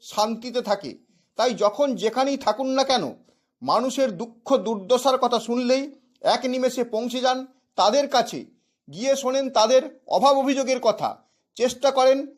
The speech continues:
সাধ্যমতো পাশে দাঁড়ানোর। মহালয়ার দিন তার উদ্যোগে কোন্নগরের দুস্থ মানুষদের জন্য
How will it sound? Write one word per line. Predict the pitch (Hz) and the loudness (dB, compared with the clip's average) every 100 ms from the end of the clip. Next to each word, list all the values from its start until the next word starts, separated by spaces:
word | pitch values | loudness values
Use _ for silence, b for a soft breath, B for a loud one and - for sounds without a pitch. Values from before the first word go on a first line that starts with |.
| _ | _
সাধ্যমতো | - - 214 202 262 254 254 | -8 0 0 4 2 2 0
পাশে | 247 208 220 302 | 0 0 0 2
দাঁড়ানোর। | 240 202 156 127 - _ _ _ _ 110 | 2 2 0 -4 -12 _ _ _ _ -10
মহালয়ার | 147 233 277 277 269 226 | -4 0 2 4 2 2
দিন | 269 277 277 - _ | -2 -2 -6 -14 _
তার | 190 208 | 2 4
উদ্যোগে | 214 208 226 240 254 254 _ _ _ | 4 2 0 2 0 -4 _ _ _
কোন্নগরের | 214 254 254 254 247 240 180 | -4 -2 -2 0 4 2 0
দুস্থ | 131 277 - 269 | -6 -8 -2 -2
মানুষদের | - 214 233 233 208 | 0 0 0 0 0
জন্য | 247 240 | 0 2